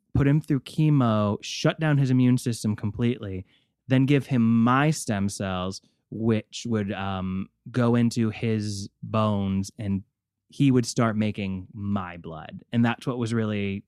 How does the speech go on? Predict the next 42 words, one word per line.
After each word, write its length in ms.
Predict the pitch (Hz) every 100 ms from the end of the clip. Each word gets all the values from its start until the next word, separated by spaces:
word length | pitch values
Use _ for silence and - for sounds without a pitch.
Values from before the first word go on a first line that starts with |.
| _
fascinating 640 | - 107 - 113 98 95 95
to, 160 | 104
like, 200 | 92 90
the 100 | 107
woman 420 | 95 98 98 98
who 180 | 95 104
was 140 | 98 -
kind 260 | 117 98
of 180 | 104 110 _ _ _ -
taking 260 | 131 117
me 100 | 113
through 200 | 107 113
this. 160 | 107 104
She's 160 | 123 110
like, 120 | 107
"It's 100 | -
just, 340 | 127 - _ _
you 80 | 107
know, 60 |
it's 120 | 101 101
a 40 |
really 300 | 101 110 101
cool 180 | - 107
process 440 | - 120 117 113
because 280 | - 117 113
this 180 | - 113
guy 240 | 131 113 107
will 100 | 101
change 340 | - 101 -
blood 240 | 101 131
types. 320 | 131 - - -
He's 160 | 117
no 220 | 113 113
longer 380 | 113 110 107 98
making 680 | 98 98 95 104 92 90 90 - -
his 180 | 110
own 140 | 104 90
blood. 180 | 98 104
He's 120 | 95
making 280 | 92 90 92
your 240 | 92 120
blood." 400 | 117 95 87 90